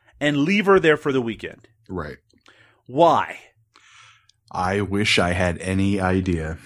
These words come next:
Speaker 1: Now, it's to scare her, right?
Speaker 2: Well,
Speaker 1: It's
Speaker 2: yeah,
Speaker 1: like
Speaker 2: I mean,
Speaker 1: to
Speaker 2: I
Speaker 1: teach her a lesson.
Speaker 2: assume, yeah, I was gonna say, I would assume it would be to scare her. Yeah.
Speaker 1: Now, the suggestion, very strong suggestion here, is that this girl, who is actually the titular Je-, Jennifer, uh,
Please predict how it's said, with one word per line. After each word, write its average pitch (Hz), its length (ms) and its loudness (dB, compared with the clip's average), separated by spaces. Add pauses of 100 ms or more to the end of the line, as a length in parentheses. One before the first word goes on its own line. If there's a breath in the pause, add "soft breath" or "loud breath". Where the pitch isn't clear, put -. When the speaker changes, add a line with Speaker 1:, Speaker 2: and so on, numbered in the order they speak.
(120 loud breath)
Speaker 1:
Now, 202 200 4
it's - 240 0
to 247 100 0
scare 277 440 4
her, 104 280 -6 (120)
right? 113 200 0
Speaker 2:
Well, - 80 6
Speaker 1:
It's 240 60 6
Speaker 2:
yeah, 185 60 10
Speaker 1:
like 165 80 10
Speaker 2:
I - 20 6
mean, 170 100 6
Speaker 1:
to 170 60 6
Speaker 2:
I 175 100 6
Speaker 1:
teach 175 80 -2
her 180 120 4
a 139 40 4
lesson. 143 180 4
Speaker 2:
assume, 240 380 4
yeah, 170 220 6
I - 40 4
was 143 120 2
gonna 151 100 -12
say, 139 160 4
I 123 60 6
would 117 80 2
assume 143 400 2
it 110 80 0
would 107 120 -6
be 107 120 -2
to 101 100 -4
scare 78 380 -6
her. 76 260 -14
Yeah. 80 220 -2 (400 soft breath)
Speaker 1:
Now, 220 120 2
the 196 120 0
suggestion, 247 640 2
very 190 280 2
strong 123 280 -2
suggestion 98 440 -12
here, 85 180 -12
is 127 120 -6
that 117 200 -4 (600 soft breath)
this 156 280 -4
girl, 143 560 0 (420)
who 170 160 2
is 143 80 2
actually 147 300 -2
the 107 100 -10
titular 107 760 -8 (100)
Je-, 120 240 -10
Jennifer, 113 600 -6 (480)
uh, 123 260 2